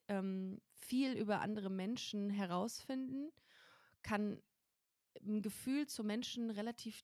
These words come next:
zügig aufbauen und kann unfassbar viel lernen dadurch. Und dafür muss ich noch nicht mal viel lesen, ich muss einfach nur Leute fragen. Und das mag ich sehr an mir, dass mir das so in die Wiege gelegt wurde, dass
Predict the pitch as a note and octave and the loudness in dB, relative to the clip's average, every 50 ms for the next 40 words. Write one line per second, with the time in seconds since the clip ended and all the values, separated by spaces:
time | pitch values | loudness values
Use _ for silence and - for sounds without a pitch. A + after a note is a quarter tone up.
0 | _ - - - A3+ G#3+ A3+ A3+ - - F3+ F3+ A3 A3+ - - - A#3+ A3+ A#3 | _ -10 -6 -4 -2 -2 -2 -2 -2 -2 0 0 0 -2 -4 -2 0 0 2 2
1 | B3 C4 C4+ C4+ - - - G#3+ G#3+ A3 G#3+ - - - - A3+ G#3 G3 F#3+ - | 2 0 0 -4 -6 -2 0 2 2 2 0 -2 -6 -2 0 2 2 2 2 -2
2 | - - A#3+ B3 A3+ - F#3 F3 - - D#3 - - F3 F3 E3+ E3 E3 D#3+ D3+ | 0 2 2 2 4 2 -2 -2 0 -2 -2 0 0 0 2 4 4 2 2 0
3 | - - D3+ D3+ - - - F3 - - _ _ _ _ - G3 G3 F#3+ F#3 - | -2 -2 -2 -2 -2 -2 -4 -4 -6 -12 _ _ _ _ -2 0 2 2 2 2
4 | G3 G3+ G3 G3 G#3 G3 G3+ G3 G3+ G#3 G#3 F3+ - G#3 G3 F3+ F#3+ G#3 G3+ F#3 | 2 2 2 2 2 2 2 2 2 2 0 0 2 2 2 4 4 4 4 2
5 | F3 D3+ - - F#3+ F#3+ - - F3 F3+ F3+ F3+ F3+ F3+ F3 F3+ F#3 - F3+ - | 0 -4 -4 -4 -6 -4 -4 -4 -2 -2 0 2 4 4 4 2 0 -2 -6 -4
6 | - F3 E3 E3 E3 E3 F3 G3+ G#3 - G#3 G3+ G3+ G#3 F#3 - - - _ _ | -2 0 0 2 0 0 -2 -2 -2 0 0 -2 -2 -2 -6 -8 -12 -18 _ _
7 | _ - F3 F#3 F#3 F3 - D3+ D3+ D3 D3 C#3+ D#3+ D#3+ - _ _ _ _ _ | _ -6 0 2 2 2 2 0 -2 -2 -4 -4 -4 -6 -10 _ _ _ _ _
8 | _ _ _ - F3+ E3+ - - - - _ _ _ - F#3+ F#3+ F3+ E3+ - - | _ _ _ -6 -6 -6 -6 -8 -14 -18 _ _ _ -4 -4 -2 -2 -4 -2 -2
9 | F3+ D#3+ E3+ E3+ F3 E3+ F#3 F3+ F3+ E3 E3 D#3 D#3 D#3 D#3 - - D#3+ D#3+ D#3+ | 0 0 0 0 0 0 2 2 2 2 0 -2 -4 -6 -8 -8 -6 -6 -4 -4
10 | D#3+ - F3 - - - - | -6 -8 -8 -8 -8 -8 -10